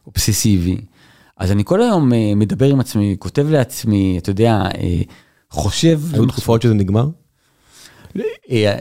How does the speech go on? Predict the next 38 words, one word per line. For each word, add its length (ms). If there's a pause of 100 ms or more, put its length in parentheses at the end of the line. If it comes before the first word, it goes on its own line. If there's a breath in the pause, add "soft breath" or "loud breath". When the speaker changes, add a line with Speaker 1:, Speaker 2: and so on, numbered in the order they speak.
(120)
Speaker 1:
לא, 360
אבל, 140
אה, 220
Speaker 2:
נגיד 160
לפני 220
שנתיים, 440
שאימך 320
הלכה 960
לעולם, 500
לעולמה. 380 (680 loud breath)
Speaker 1:
לא, 380
תראה, 340
אני 200
לא 140
חושב, 260 (100)
אני, 340 (340)
אה, 80 (140)
אני, 640 (560 soft breath)
אני 120
תמיד 260
אובססיבי, 520
זאת 100
אומרת, 140
לפעמים 260
אני 140
לא 60
כותב, 380 (300)
אבל 160
אני 140
תמיד 220
אובססיבי. 220
Speaker 2:
אבל 80
אתה 80
מספר 360
לעצמך 300
סיפורים 400
בראש. 220
Speaker 1:
תמיד. 240